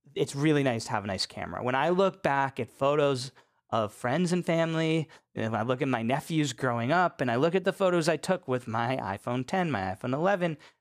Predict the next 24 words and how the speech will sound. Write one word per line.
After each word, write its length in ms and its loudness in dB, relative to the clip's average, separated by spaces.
they're 100 -4
kinda 440 -4
blurry. 460 -8
They're 120 -2
not 480 0
as 140 -2
nice 260 -2
as 160 -6
the 120 -4
photos 360 -4
I'm 100 -8
taking 320 -6
now, 420 2
and 100 -2
it's 140 -6
really 300 2
nice 220 0
to 80 -8
capture 320 -6
those. 260 -6
So 180 4
it 100 6
is 140 4
something 440 0